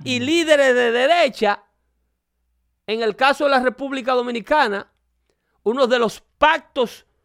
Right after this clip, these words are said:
Speaker 1: más importantes que hizo la República Dominicana, que una
Speaker 2: Ujú.
Speaker 1: vez fue removido y llegaron al gobierno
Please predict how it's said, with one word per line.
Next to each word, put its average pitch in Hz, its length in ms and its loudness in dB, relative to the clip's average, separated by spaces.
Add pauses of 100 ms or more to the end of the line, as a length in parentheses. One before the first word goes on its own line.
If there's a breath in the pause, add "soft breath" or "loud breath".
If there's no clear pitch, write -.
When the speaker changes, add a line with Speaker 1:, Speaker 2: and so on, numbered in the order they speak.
(760)
Speaker 1:
más 294 400 0
importantes 254 1200 -2
que 214 160 -2
hizo 262 260 -4
la 240 120 2
República 247 520 -6
Dominicana, 233 680 -2
que 220 160 0
una 294 240 0
Speaker 2:
Ujú. 254 60 -4
Speaker 1:
vez 269 200 0
fue 262 240 0
removido 247 800 -2
y 226 120 -8
llegaron 247 580 0
al 220 140 0
gobierno 202 640 -2